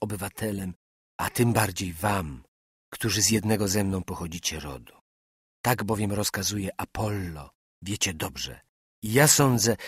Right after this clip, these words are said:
że nie mogę większej dla was w Rzeczypospolitej uczynić przysługi, jak gdy to robię, co on każe. Zajmuję się przekładaniem wam, młodym i starym, byście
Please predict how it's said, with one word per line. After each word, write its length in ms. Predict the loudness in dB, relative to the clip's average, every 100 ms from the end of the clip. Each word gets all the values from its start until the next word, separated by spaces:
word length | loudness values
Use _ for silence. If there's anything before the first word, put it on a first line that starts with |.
| -16 -18 -20 _ _
że 240 | 2 4
nie 140 | 6 8
mogę 240 | 8 6
większej 400 | 6 6 6 4
dla 160 | 4 4
was 220 | 4 2 -2
w 100 | 0
Rzeczypospolitej 1000 | 2 4 2 0 -2 2 0 2 2 0
uczynić 440 | 0 2 2 2
przysługi, 680 | 0 2 2 2 2 0 -4 -6 -16 -16 -8
jak 260 | 0 2 2
gdy 340 | -4 2 4 4 _
to 260 | 6 8 8
robię, 400 | 4 0 -4 -2
co 260 | 0 0 0
on 220 | -4 -4
każe. 460 | -6 -8 -8 -14 -18 _ _ _ _
Zajmuję 560 | -2 2 4 6 6
się 180 | 6 2
przekładaniem 920 | 0 -2 -2 -2 2 4 6 6 4
wam, 440 | 4 4 6 2 -2 -8 -20 -20 -14 -4
młodym 380 | 2 4 4
i 60 | 4
starym, 480 | 4 4 4 4 0 -6 -16 -16 -6
byście 520 | 2 2 4 6 4